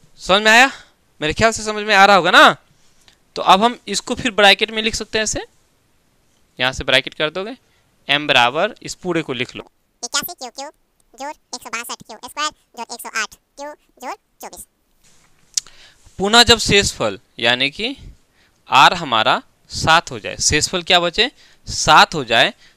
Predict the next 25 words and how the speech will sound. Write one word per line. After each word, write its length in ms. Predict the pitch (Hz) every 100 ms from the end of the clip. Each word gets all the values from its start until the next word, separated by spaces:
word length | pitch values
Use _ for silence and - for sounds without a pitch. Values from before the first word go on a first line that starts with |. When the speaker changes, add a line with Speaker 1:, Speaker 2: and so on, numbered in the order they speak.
| _
Speaker 1:
तो 140 | - -
ए 160 | 151 180
क्या 160 | 175 185
हो 140 | 185
जाएगा, 440 | 180 175 185 208 202 _ _ _ _ _ _ _ _ _ _ _ _ _ _ _ _ _ _
नौ 340 | 117 120 147 156
क्यू 420 | - 214 151 139 165 _ _ _
जोड़ 340 | 113 147 180 208 - _
सात 380 | - - 156 165
हो 100 | 175
जाएगा। 380 | 165 85 - - - _ _ _ -
हम 200 | 120 123
फिर 240 | - 180
इसका 440 | 190 - 175 165 165 _ _ _ _ _ _ _
घन 260 | 104 117 143
करेंगे 400 | 165 160 160 160
तो 120 | 165
क्या 160 | 160 170
हो 120 | 170
जाएगा, 460 | 160 151 175 185 185 _ _ _ _ _ -
नौ 360 | 117 123 123 123
क्यूब 160 | - 135
जोड़ 260 | 123 123 107
सात 380 | - 117 104 - _
पर 240 | 107 98